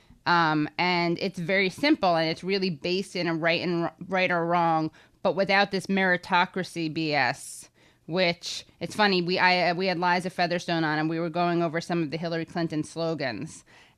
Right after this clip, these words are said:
um, potential slogans, and so many of them were about a fair shot, like, a, a fair fight, um,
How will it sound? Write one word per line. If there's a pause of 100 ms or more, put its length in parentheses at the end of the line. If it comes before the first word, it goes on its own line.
(140)
um, (240)
potential
slogans,
and
so
many
of
them
were
about
a
fair
shot, (380)
like,
a, (140)
a
fair
fight,
um,